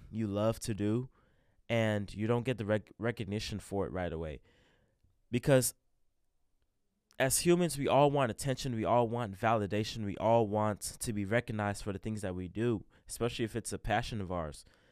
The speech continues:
And when I really, some-, when I really sometimes don't get that praise, don't get that recognition that I think I deserve, depending on the value I put out, it kind of discourages me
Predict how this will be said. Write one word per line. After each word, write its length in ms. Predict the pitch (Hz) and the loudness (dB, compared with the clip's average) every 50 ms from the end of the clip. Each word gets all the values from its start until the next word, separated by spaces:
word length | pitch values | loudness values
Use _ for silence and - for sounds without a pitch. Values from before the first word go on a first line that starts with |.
| _ _ _ _ _ - | _ _ _ _ _ -2
And 380 | - 117 117 113 107 104 101 104 | 0 2 2 4 2 0 0 -2
when 120 | 107 107 | 0 0
I 140 | 113 120 135 127 107 - - | 2 0 0 -2 -4 -8 -2
really, 440 | 107 117 127 139 135 135 131 - _ _ _ _ _ - | 0 2 2 2 2 0 -2 -4 _ _ _ _ _ -8
some-, 240 | - - 127 131 | -4 -4 -2 -2
when 240 | 127 - 117 123 131 | -2 -2 0 4 4
I 60 | 139 | 4
really 380 | 147 135 117 120 127 131 127 123 | 4 6 4 4 4 4 2 2
sometimes 520 | - - 139 127 123 - 135 120 117 110 | -2 -4 -4 -4 -2 0 0 0 0 0
don't 260 | - 107 110 117 113 - | 0 0 0 0 0 -2
get 280 | 110 110 110 - - | -2 -2 -2 -2 -2
that 280 | 113 104 101 - - - | -2 -2 -2 -2 -4 -4
praise, 460 | - 113 104 110 113 117 113 107 - | -2 0 0 2 2 0 -2 -4 -6
don't 240 | - 98 98 104 104 | -4 -4 -4 -4 -4
get 240 | 113 110 107 - - | -6 -6 -6 -6 -4
that 300 | 101 98 95 87 - _ _ _ _ _ _ _ _ _ _ _ _ _ - | -4 -2 -2 -2 -4 _ _ _ _ _ _ _ _ _ _ _ _ _ -4
recognition 760 | 117 117 127 120 - 117 92 95 92 110 113 - - 127 104 | -2 0 0 0 -2 -6 -6 -4 -4 -4 -4 -4 -6 -8 -4
that 140 | 107 107 107 | -4 0 0
I 360 | 104 101 95 90 87 90 98 - - _ - | 2 2 2 0 -4 -6 -12 -14 -16 _ -6
think 180 | 120 120 - | -4 -2 -2
I 80 | 131 113 | -2 -2
deserve, 640 | 92 98 90 92 90 98 117 135 143 139 - - - _ _ _ _ _ _ _ _ _ _ _ _ _ _ - | -2 -4 -6 -4 -2 0 0 0 -2 -4 -8 -16 -20 _ _ _ _ _ _ _ _ _ _ _ _ _ _ -8
depending 320 | 107 - - 127 117 117 | -6 -2 0 0 0 0
on 100 | 110 98 | 0 -2
the 60 | 92 | -2
value 380 | 85 95 101 104 110 123 131 131 | 0 2 4 4 4 4 4 4
I 60 | 127 | 2
put 200 | 127 - 151 143 | 0 -2 -4 -4
out, 260 | 147 147 151 151 - _ _ _ _ _ _ _ _ _ _ _ _ | -2 -2 -4 -4 -6 _ _ _ _ _ _ _ _ _ _ _ _
it 140 | - 127 - | -6 -6 -4
kind 320 | - 147 139 143 143 139 135 | 2 4 4 6 6 4 2
of 260 | 127 117 107 101 104 | 2 0 -2 -4 -4
discourages 720 | 117 120 113 - - - 117 113 120 123 117 127 120 - | -2 -2 -2 -2 -2 0 2 2 2 2 0 -4 -8 -4
me 320 | 131 131 131 131 131 127 | -4 -2 -2 -2 -2 -4